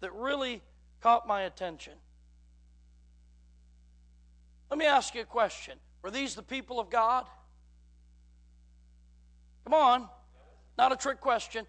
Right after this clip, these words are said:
They're the people of God. They're, they're the, the tribe of Judah. They're the house of David. They're God's people. They know God.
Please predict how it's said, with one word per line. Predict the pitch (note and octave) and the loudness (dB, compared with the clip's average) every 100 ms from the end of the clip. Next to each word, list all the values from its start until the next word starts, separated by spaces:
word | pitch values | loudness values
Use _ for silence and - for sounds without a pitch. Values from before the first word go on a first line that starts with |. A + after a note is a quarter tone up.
| - - | -16 -6
They're | A#3 B3+ | 2 2
the | B3 | 2
people | - C4+ B3 C4+ | -6 -8 -2 -2
of | A3+ | 2
God. | B3 G#3+ D3+ - - | 6 6 6 0 -4
They're, | A3 A#3 A3+ | 0 0 0
they're | G#3+ A3+ F#3+ - - - | 0 0 -4 -20 -20 -18
the, | G3+ G#3+ | -18 -8
the | G#3 | -8
tribe | - B3+ C4+ C4 | 4 6 8 4
of | G3+ | -2
Judah. | C#4 C#4 C#4 C#4 C#4 - - | -2 2 4 4 2 -16 -2
They're | A3 A#3+ | 4 4
the | G#3+ G3+ | 6 4
house | A#3+ C4+ - | 6 4 2
of | D#3 F#3 | -4 4
David. | C4 C#4 C4 C4 - - - - - G#3+ | 6 6 4 0 -2 -20 -20 -20 -6 4
They're | C4 | 4
God's | A3 B3+ C4+ G3 - | 8 10 10 6 -4
people. | - A#3+ - C3+ - - - - - - - - - - - - - - - - - | -6 -6 -8 -14 -14 -20 -20 -20 -20 -20 -20 -20 -20 -20 -20 -20 -20 -20 -20 -20 2
They | C4 C4 | 4 6
know | C4 C4+ | 6 6
God. | B3 G#3 D3 - | 8 8 6 0